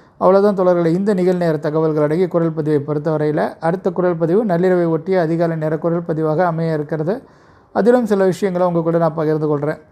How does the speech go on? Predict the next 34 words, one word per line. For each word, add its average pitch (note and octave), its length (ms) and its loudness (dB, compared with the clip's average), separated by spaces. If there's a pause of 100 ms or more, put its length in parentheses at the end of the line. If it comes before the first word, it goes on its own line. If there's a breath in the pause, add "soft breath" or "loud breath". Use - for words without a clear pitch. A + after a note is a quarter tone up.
(340 soft breath)
அவ்வளவுதான் F3+ 520 2
தோழர்களே, E3+ 440 0 (760)
இந்த D#3+ 160 2
காணொளியை E3+ 380 4
பொறுத்த D#3 300 -2
வரைக்கும். D3+ 380 -4 (500 soft breath)
இந்த F#3 240 2
காணொளியை F#3+ 220 4
நான் F3 140 2
நிறைவு E3+ 280 2
செய்து D#3 320 0
கொள்றேன். D#3 180 -2
இதே G3 280 2
போன்ற G3 240 -2
காணொளி E3+ 360 0
அடுத்தடுத்து E3+ 440 -2
வரக்கூடிய E3 360 0
நாட்களிலும் D#3 600 -4
இடையே E3 300 0
இடையே E3 400 -2 (500 soft breath)
நிகழ்நேரத்துல F3 680 2
வேண்டும் E3+ 340 -2
என்று D#3+ 60 -2
நினைத்தீர்களேயானால், D3+ 840 -2
நீங்க F#3 220 -2
இந்த E3 180 -2
காணொளியை D#3+ 320 0
லைக் D3+ 120 0
செய்து D3+ 380 -2
கொள்ளுங்க, C#3+ 180 -2
உங்க E3+ 240 0
நண்பர்களுடன் D#3+ 640 -2
பகிர்ந்து D3+ 360 -2
கொண்டு D3 180 -6